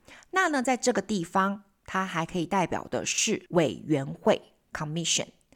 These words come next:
所以你等一下会听到 the European Commission，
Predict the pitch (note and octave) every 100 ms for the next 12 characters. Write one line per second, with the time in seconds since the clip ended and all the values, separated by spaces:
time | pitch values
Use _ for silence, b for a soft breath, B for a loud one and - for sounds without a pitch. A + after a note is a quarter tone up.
0 | b b - C4 B3+ G3+ B3+ A#3+ A3+ G3+
1 | - - D#3+ E3+ D3 E3 A3 A3+ - B3
2 | C4 - E3 F3+ F#3+ -